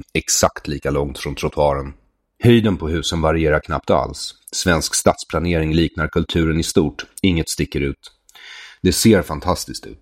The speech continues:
det ska erkännas. Fasaderna smälter nästan in i varandras ljusa pastellfärger.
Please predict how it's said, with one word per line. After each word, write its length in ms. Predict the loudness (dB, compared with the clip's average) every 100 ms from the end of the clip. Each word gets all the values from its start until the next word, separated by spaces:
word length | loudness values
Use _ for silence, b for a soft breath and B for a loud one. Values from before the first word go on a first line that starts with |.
| _
det 140 | -2
ska 140 | 0 -4
erkännas. 520 | -2 -6 -8 -10 -6
Fasaderna 560 | -2 2 2 2 -4
smälter 320 | -4 -6 -4 -4
nästan 300 | -4 -2 0
in 200 | 0 0
i 20 |
varandras 480 | 0 -2 -2 -2 -2
ljusa 300 | -4 -4 -4
pastellfärger. 920 | -4 0 0 0 -2 0 0 -2